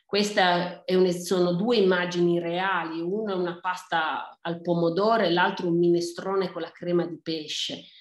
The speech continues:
E il cibo non deve perdere il suo valore anche edonistico, il paziente non deve perdere la voglia di mangiare.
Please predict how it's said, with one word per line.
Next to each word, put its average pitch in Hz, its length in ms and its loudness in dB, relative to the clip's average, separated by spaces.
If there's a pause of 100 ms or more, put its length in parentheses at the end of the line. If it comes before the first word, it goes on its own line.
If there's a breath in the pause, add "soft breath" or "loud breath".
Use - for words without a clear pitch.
(520 loud breath)
E 180 560 2
il 226 280 -2
cibo 262 360 6
non 208 220 6
deve 262 320 4
perdere 165 720 -4
il 170 240 -2
suo 247 380 4
valore 190 640 4
anche 190 460 0
edonistico, 160 800 -6
il 156 100 -10
paziente 254 400 -2
non 175 220 2
deve 190 260 0
perdere 165 640 -4
la 156 100 -12
voglia 156 340 -8
di 160 120 -4
mangiare. 143 680 -8